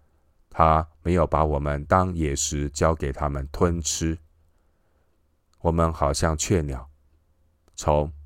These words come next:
捕鸟人的网罗里逃脱。网罗破裂，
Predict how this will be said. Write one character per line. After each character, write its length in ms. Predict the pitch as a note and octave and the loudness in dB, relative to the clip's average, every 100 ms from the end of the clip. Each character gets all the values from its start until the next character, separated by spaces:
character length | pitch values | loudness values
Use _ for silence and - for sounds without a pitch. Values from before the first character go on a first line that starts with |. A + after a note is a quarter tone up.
| - | -8
捕 200 | - G2 | -2 2
鸟 200 | F#2+ D2 | 2 2
人 160 | C#2 D2 | 0 0
的 140 | D2 | 0
网 240 | C#2+ C2+ | 0 -2
罗 180 | C#2 D2 | -2 -2
里 220 | D2+ C2+ C#2 | -2 -4 -6
逃 260 | - C#2 | -4 -2
脱。 360 | D2+ - D2+ D2 - - _ _ _ _ _ _ _ _ _ | -2 -2 -2 -2 -10 -20 _ _ _ _ _ _ _ _ _
网 280 | G2 F2+ F2 | 6 6 6
罗 200 | E2+ F2+ | 4 4
破 300 | F#2 C3 G2+ | 4 4 4
裂， 320 | G2+ E2+ C#2 | 4 2 0